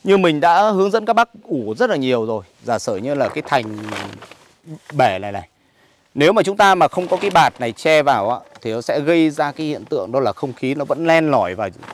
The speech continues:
vào trong cái khối ủ của mình. Nó không được hiệu quả. Vì vậy là mình làm rất là kỹ. Ờ, lớp bên ngoài này mình phải cho một lớp bạt. Đó, mình vẫn cho một lớp bạt như thế này. Lớp trong này mình lại cho một lớp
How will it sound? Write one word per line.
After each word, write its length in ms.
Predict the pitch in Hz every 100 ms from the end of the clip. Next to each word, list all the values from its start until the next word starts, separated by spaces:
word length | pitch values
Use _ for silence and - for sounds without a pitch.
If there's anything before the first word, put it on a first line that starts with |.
| 107 - - 113
vào 200 | 110 101
trong 140 | - 131
cái 80 | 127
khối 120 | 143 156
ủ 140 | 120
của 60 | 95
mình. 180 | 101 87 _ _ 143 - 160 170 349
Nó 80 |
không 160 | - 175
được 100 | 120
hiệu 120 | 117
quả. 280 | 110 98 78 - - -
Vì 100 | 160
vậy 240 | 156 175
là 240 | 185 135 107 -
mình 440 | 175 151 139 131 135
làm 200 | 139 131
rất 120 | 247
là 60 | -
kỹ. 220 | 254 277 302 - - - - - -
Ờ, 340 | 156 156 151
lớp 200 | 180 311 -
bên 180 | 220 202
ngoài 320 | 185 160 143
này 160 | 139 135
mình 100 | 135
phải 120 | 120 - -
cho 200 | 180 165
một 120 | 123
lớp 140 | 143 -
bạt. 180 | 131 104 - - - - - - - - - - - - - _ -
Đó, 220 | 113 147 -
mình 160 | 131 120
vẫn 120 | 113 -
cho 120 | 143
một 100 | 127
lớp 120 | 123
bạt 200 | 123 110
như 80 | 123
thế 60 | 123
này. 180 | 101 - - - - -
Lớp 100 | 202 -
trong 220 | 196 170
này 160 | 147
mình 340 | 120 123 127 117
lại 100 | 113
cho 240 | - 156
một 160 | 147
lớp 100 | 113